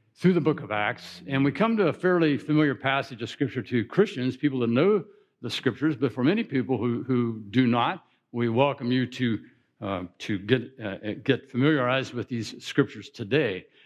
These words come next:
But I want you to know that this is a, uh, these next few minutes will be truly an original. They are really from me. This is not something I, I didn't tap into, uh, uh,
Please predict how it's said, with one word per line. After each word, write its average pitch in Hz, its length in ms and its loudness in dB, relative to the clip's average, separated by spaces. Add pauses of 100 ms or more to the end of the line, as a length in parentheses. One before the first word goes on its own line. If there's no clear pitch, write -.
(360)
But 135 340 2
I 139 120 -2
want 185 240 2
you 190 100 -2
to 160 140 0
know 156 280 4
that 120 160 -4
this - 400 0
is 135 360 0
a, 117 360 -2 (480)
uh, 98 300 -6
these 135 580 0
next 139 340 -2
few 170 180 0
minutes 151 280 2
will 123 120 -6
be 123 160 2
truly 185 640 2 (240)
an 135 100 0
original. 139 460 2
They 110 120 -2
are 123 100 2
really 143 340 4
from 127 220 -2
me. 107 220 2
This 110 200 -8
is 98 140 -14
not 117 220 0
something 127 340 -2
I, 101 140 -2 (260)
I 110 80 -2
didn't 123 220 0
tap 131 260 -2
into, 113 240 -2 (400)
uh, 113 40 -14
uh, - 580 -14